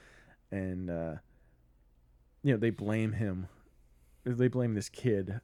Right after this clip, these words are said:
for what's happening. And everybody just fucking goes along with it. Everybody. And the butcher stabs him in the fucking stomach, and then they, they throw him outside. And <laughs> it, this is,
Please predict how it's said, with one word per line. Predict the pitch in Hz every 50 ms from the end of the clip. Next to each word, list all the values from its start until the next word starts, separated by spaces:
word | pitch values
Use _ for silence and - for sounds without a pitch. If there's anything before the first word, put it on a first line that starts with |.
| - -
for | - - - 92 80 80 82 85 - -
what's | 98 104 101 85 - -
happening. | - - 92 85 - - - 78 90 - - - - - - - - - - - - -
And | 113 101 - -
everybody | - 117 123 131 101 92 80 85 90
just | 82 80 - -
fucking | - 95 - - 101 98
goes | 85 87 90 95
along | - 80 78 80 78 -
with | - - -
it. | - - - - - - _ - - -
Everybody. | 117 117 95 - 85 - - - - - - - - - - - - _ _ -
And | 117 113 113
the | 110
butcher | 104 - 139 135 - - 135 117 110 107 -
stabs | - - - - 107 123 123 127 -
him | 131 113
in | 107 95
the | 85 -
fucking | - - - - - -
stomach, | - - - 135 139 147 143 - - - _ _ - - - - - _ _ -
and | 101 104
then | 113 123 120
they, | 113 107 101 98 95 87 - - _
they | 95 92 87 87
throw | - - - - 117 117 127 127 131
him | 123 117
outside. | 104 101 98 - - - - 104 92 80 76 - 90 - - _ - - - - - - - - - _ - - - - - - -
And | 104 110 107 104 104 101 98 95 98 92 85 - - - - -
<laughs> | - - - - - - - - - - - - - - - - - -
it, | 127 - - - 190 202 - - -
this | - 143 135 - -
is, | 117 101